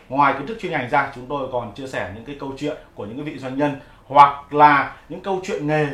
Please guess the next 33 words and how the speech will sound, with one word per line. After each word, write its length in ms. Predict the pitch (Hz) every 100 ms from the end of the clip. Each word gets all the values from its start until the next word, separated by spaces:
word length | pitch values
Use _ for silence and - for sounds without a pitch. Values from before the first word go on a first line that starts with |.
| 127
của 80 |
những 220 | 117 147 -
chuyên 200 | 185 160
gia 320 | 165 156 - -
để 120 | 123 123
các 80 |
bạn 240 | 160 160 -
có 320 | 131 127 131 156
nhiều 360 | 160 151 123 131
cái 100 | 147
góc 220 | 208 -
nhìn 220 | 151 117
đa 160 | 139 135
dạng 160 | 156 -
khác 120 | 156
nhau, 240 | 151 143 - -
và 100 | 123
từ 100 | 147
đó 240 | 135 131 156
chúng 100 | 151
ta 200 | 147 - -
áp 160 | 226 214
dụng 260 | 180 156 139
được, 240 | 131 -
ứng 160 | 151 202
dụng 240 | 208 156
được 200 | 139 123 123
nhanh 220 | 175 165
chóng 280 | 135 135 - -
vào 240 | 135 123
trong 200 | 151 139 139
công 200 | 151 135
việc 140 | 143